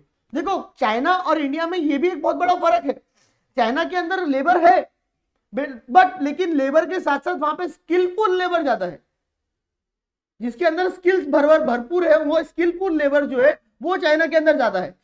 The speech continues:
कहीं ना कहीं ये भी चीज जो मैन्युफैक्चरिंग वाले लोग हैं, जो इंडस्ट्री सेटअप करने वाले लोग हैं, उनको लुभाती है, इसी वजह से वो चाइना भी जाते हैं। So that is again, यहाँ पे एक पॉइंट आपको और समझने वाला है कि स्किलफुल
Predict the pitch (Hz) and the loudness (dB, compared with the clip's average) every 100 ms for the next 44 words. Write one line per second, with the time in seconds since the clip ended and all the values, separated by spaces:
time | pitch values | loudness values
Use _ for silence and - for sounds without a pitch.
0 | _ - 277 320 359 381 359 285 330 381 | _ 0 2 2 0 0 2 2 2 -2
1 | 381 381 311 - _ - 294 285 285 302 | 0 -2 -2 -4 _ -12 -6 -4 -2 -2
2 | 277 349 339 320 330 302 311 302 - - | -2 -4 0 -2 0 0 2 4 2 -2
3 | _ 233 285 269 254 277 359 311 294 285 | _ 4 4 6 2 -2 -2 -4 -4 -4
4 | 294 302 302 302 294 285 285 262 220 - | -4 -4 -4 -4 -4 -2 0 0 -2 -8
5 | _ 262 262 302 254 240 262 311 339 339 | _ -8 -4 -2 0 0 -2 -2 -4 -4
6 | 277 311 330 311 311 339 339 269 269 269 | -8 -6 -4 -4 -6 -8 -6 -6 -4 -2
7 | 254 208 - 151 _ _ _ _ _ _ | 0 -2 -4 -18 _ _ _ _ _ _
8 | - 262 277 320 302 339 339 233 _ _ | -8 -4 -2 0 -2 0 -4 -8 _ _
9 | 214 226 285 320 311 294 302 277 311 320 | -8 -6 -6 -8 -2 -2 -2 -4 -2 -2
10 | 330 339 311 311 262 226 269 277 - _ | -2 -4 -4 -6 -6 -8 -10 -12 -18 _
11 | 320 349 339 320 | -4 -2 -4 -8